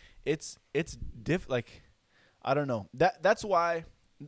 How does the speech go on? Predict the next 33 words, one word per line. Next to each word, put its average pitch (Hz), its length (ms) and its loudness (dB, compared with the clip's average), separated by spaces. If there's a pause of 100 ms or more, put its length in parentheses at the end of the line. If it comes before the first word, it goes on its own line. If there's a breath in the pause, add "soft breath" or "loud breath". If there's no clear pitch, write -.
(120)
that's 190 200 0
why 170 200 2
we 139 180 0
talk 139 300 -2
the 131 80 -4
way 135 120 -2
that 131 80 -4
we 127 140 -6
do. 131 440 -2
Like, 113 360 -6
w-, 120 180 -12
that's 131 240 -4
why 135 180 2
I 117 100 2
wanna 123 220 -2
make 123 180 -6
a 123 40 -8
bunch 123 180 -6
of 113 80 -6
money 123 240 -4
because 120 280 -8
I 135 80 0
love 135 380 0
traveling. 127 680 -2 (240)
Um, 107 320 -8 (420 soft breath)
I 117 100 -2
love 131 220 0
going 131 200 -6
places 131 260 -6
with 123 140 -10
Emma. 123 280 -6
I 113 140 -4
love, 120 280 -4